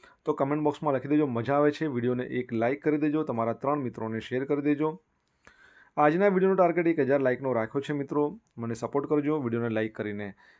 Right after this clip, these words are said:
જે મિત્રોએ આપણી YouTube ચેનલને સબસ્ક્રાઇબ નથી કરી, તેઓ ચેનલને સબસ્ક્રાઇબ કરી લેજો, નોટિફિકેશન બેલ આઇકોનને પ્રેસ કરીને.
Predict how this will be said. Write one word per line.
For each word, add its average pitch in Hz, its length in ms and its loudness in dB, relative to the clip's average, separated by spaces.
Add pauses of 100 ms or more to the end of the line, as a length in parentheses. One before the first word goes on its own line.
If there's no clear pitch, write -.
(120)
જે 120 160 -2
મિત્રોએ 180 300 2
આપણી 180 280 2
YouTube 139 240 -2
ચેનલને 160 280 0
સબસ્ક્રાઇબ 131 440 -2
નથી 123 240 -4
કરી, 151 200 2
તેઓ 147 180 0
ચેનલને 120 340 -4
સબસ્ક્રાઇબ 120 440 -4
કરી 151 180 0
લેજો, 151 200 0
નોટિફિકેશન 110 520 -6
બેલ 107 160 -2
આઇકોનને 104 300 -8
પ્રેસ 139 260 -2
કરીને. 151 400 -2